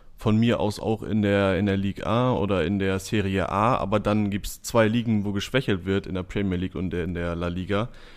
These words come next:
dann haben wir da nächstes Jahr in europäischen Wettbewerben Konstellationen mit Top-Mannschaften, ähm, also bisherigen Top-Mannschaften in den Wettbewerben und dann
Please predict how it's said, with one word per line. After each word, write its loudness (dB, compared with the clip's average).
dann -2
haben 6
wir 8
da 6
nächstes 2
Jahr 4
in -2
europäischen -2
Wettbewerben 0
Konstellationen 0
mit 0
Top-Mannschaften, 0
ähm, 0
also -6
bisherigen 0
Top-Mannschaften -2
in 0
den 0
Wettbewerben 0
und -2
dann 4